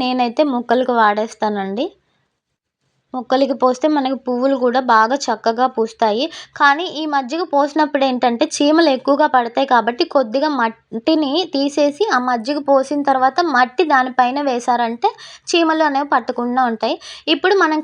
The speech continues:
కలెక్ట్ చేసుకున్న ఈ మిగడ్ని ఒక వెడల్పాటి పాత్రలో వేసేసుకొని మరలా దీంట్లో బాగా కూల్గా ఉండే వాటర్ని పోసేసి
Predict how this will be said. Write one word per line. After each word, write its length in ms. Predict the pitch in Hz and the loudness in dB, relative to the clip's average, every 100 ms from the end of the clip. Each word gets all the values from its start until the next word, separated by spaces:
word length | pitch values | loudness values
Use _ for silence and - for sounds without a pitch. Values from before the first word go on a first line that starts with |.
| 311 | 0
కలెక్ట్ 300 | 285 285 - | 0 -2 2
చేసుకున్న 340 | 330 - 320 311 285 | 2 2 -2 0 0
ఈ 20 | 269 254 | -2 -2
మిగడ్ని 500 | 247 277 277 269 349 403 - 330 | -2 0 0 -4 -6 -4 -2 0
ఒక 140 | 320 - _ 226 | -2 -4 _ 0
వెడల్పాటి 540 | 277 311 349 349 330 294 254 | 2 2 2 0 -2 0 0
పాత్రలో 420 | 240 247 294 294 254 | 0 0 2 2 2
వేసేసుకొని 640 | 233 247 262 - 247 254 453 - - 294 | 0 0 -4 -4 -4 -4 -6 -10 -6 0
మరలా 280 | 320 339 415 349 | 2 2 2 2
దీంట్లో 360 | 302 285 311 403 403 - - _ - | -4 -2 0 0 -2 -10 -18 _ 2
బాగా 320 | 262 294 349 440 - | 6 6 4 0 2
కూల్గా 340 | 330 339 339 311 | 4 6 4 2
ఉండే 180 | 285 277 254 | 0 0 0
వాటర్ని 380 | 247 247 285 277 | 0 -2 -4 -2
పోసేసి 440 | 240 247 - 247 | -2 0 -4 -2